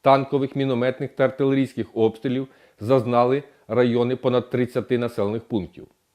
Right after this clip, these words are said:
Серед них Ветеринарне, Зелене, Тернова, Стариця, Вільча, Бударки і Тополі Харківської області та середина Буда, Попівка,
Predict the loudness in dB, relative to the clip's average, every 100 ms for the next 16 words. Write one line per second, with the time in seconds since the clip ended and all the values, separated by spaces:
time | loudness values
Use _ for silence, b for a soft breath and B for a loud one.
0 | _ -2 0 0 -2 -2 -2 0 2 2
1 | 0 -2 -4 -12 b b b 0 2 4
2 | 2 -2 -2 -2 0 0 0 -2 2 2
3 | 2 -2 -4 -2 -2 -4 -10 -12 _ -4
4 | 0 4 4 2 -6 -8 -6 -6 0 -2
5 | 0 -2 -2 -4 -12 -4 -2 -2 -6 -10
6 | -14 -14 b b b 2 2 6 4 4
7 | 0 0 0 0 -2 -4 _ -2 2 0
8 | 0 -4 -6